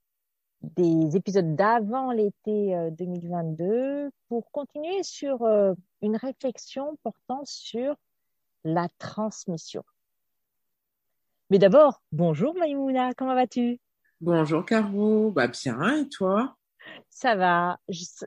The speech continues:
Speaker 1: cette question de, de, de la transmission, je vous avoue que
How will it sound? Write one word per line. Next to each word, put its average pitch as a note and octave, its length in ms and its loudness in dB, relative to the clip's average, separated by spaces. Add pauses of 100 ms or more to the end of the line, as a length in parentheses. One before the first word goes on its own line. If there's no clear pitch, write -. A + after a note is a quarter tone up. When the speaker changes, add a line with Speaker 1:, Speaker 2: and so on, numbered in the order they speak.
Speaker 1:
cette - 260 -4
question F4 380 -2
de, C4 160 8
de, G3 560 6 (320)
de G3+ 120 4
la B3 100 2
transmission, E4 580 -6 (100)
je - 120 -8
vous A#3+ 100 0
avoue C4+ 320 2
que G3 360 4